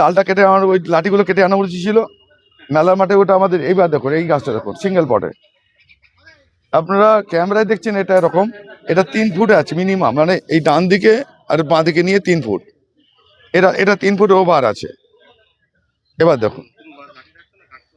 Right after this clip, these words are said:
সাদা দেখুন, এটা জল পড়বে না, মানে এত ঘন হয়েছে, জল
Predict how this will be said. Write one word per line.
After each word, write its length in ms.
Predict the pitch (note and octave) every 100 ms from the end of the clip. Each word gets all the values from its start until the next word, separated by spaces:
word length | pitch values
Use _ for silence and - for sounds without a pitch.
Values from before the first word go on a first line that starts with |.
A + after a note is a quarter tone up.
| _ _ _ _
সাদা 260 | - D3+ F3
দেখুন, 180 | D#3+ C3+
এটা 140 | F3 F3+
জল 220 | F3 E3+ F3
পড়বে 220 | F#3 C#3+
না, 120 | G2 F2 -
মানে 140 | D3 D#3 C#3
এত 100 | E3+ F3+
ঘন 140 | E3+ F#3+ F3+
হয়েছে, 200 | F3 G3
জল 260 | E3 C#3+